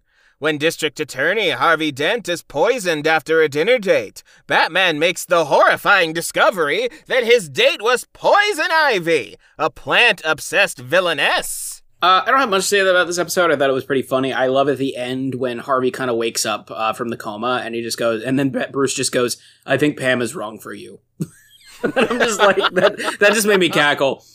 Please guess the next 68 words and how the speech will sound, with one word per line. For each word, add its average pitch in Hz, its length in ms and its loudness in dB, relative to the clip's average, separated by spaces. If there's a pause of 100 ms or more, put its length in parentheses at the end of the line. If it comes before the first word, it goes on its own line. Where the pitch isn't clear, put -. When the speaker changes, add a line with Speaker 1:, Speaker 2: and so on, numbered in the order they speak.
(480)
Speaker 2:
But 269 120 4
yeah, 285 220 2
it's, 233 200 2
I 254 40 2
mean, 254 120 4
it's 247 220 -2
nice 262 240 2
to 247 80 -4
see, 240 240 0
again, 185 360 2
another 180 320 2
one 190 140 4
of 175 60 2
the 170 80 0
characters 143 400 0
that 127 120 -2
is 123 120 -4
very 131 240 -2
well 120 200 -4
done 120 200 -8
in 117 80 -14
this, - 320 -4
in 123 140 -10
this 117 140 -4
series 113 380 -4
is 120 260 -12
Poison 117 320 -6
Ivy. 104 380 -16 (320)
Uh, 120 400 0
and 143 60 -2
it's 147 180 0
nice 165 140 -2
to - 60 0
see 151 180 2
her 139 120 -2
stakes - 400 -2
raised 113 380 -4
for, 120 140 -10
like, 107 160 -8
a - 20 -12
future 113 320 -6
appearance. 107 480 -10
Like, 135 140 -2
it's 139 100 0
very 147 220 4
much, 139 180 -2 (160)
this 180 140 2
is 165 60 0
the 190 80 0
first 190 220 2
time 170 200 0
we 147 80 2
see 147 240 -2
anybody, 131 360 -2
like, 117 200 -6
locked 143 280 0
up - 120 0
in 147 80 0
Arkham, 120 500 -6
very 131 300 0
clearly, 123 320 -4
like, 113 240 -10
we're 180 200 4
gonna 165 200 2
see 131 200 0
this 123 200 -6
person 113 320 -6
again. - 460 -18